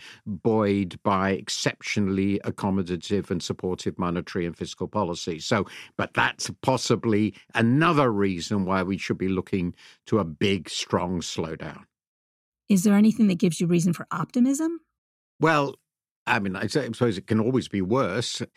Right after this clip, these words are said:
Speaker 1: But if you look at it from an economic point of view, if you take the combination of things I talked about,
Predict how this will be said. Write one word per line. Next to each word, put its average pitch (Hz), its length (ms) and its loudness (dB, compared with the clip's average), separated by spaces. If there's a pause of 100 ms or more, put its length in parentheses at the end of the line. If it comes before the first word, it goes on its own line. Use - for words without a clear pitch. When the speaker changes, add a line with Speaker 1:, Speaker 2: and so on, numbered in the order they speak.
(180)
Speaker 1:
But 135 220 2
if - 100 -2
you 139 80 4
look 131 220 2
at 139 160 2
it 127 260 2
from 117 220 0
an 113 100 2
economic 127 680 0
point 92 400 -4
of 95 100 0
view, 113 160 0
if 98 140 -2
you 117 80 0
take 135 340 -2
the 107 180 -2 (320)
combination 123 600 2
of 101 100 -2
things 107 400 0
I 95 220 -4
talked - 480 -2
about, 87 480 -2